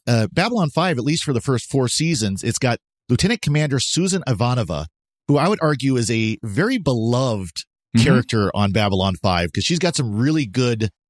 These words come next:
Speaker 1: uh, one-liners and, and quotes that you can go find on YouTube. They're, they're, she,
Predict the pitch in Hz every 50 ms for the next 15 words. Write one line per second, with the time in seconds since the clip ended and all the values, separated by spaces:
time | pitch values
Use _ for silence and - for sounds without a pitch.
0 | _ _ _ - 104 104 92 90 87 - - 101 110 127 139 135 127 120 120 120
1 | 117 110 110 104 98 101 95 - 104 92 90 90 - - 107 104 95 - - -
2 | 135 135 131 117 - - 98 98 95 110 107 104 107 - - 117 104 95 92 90
3 | 95 104 110 - - 95 87 85 80 98 98 95 92 - - 101 107 107 - _
4 | _ _ _ _ _ - - - 185 196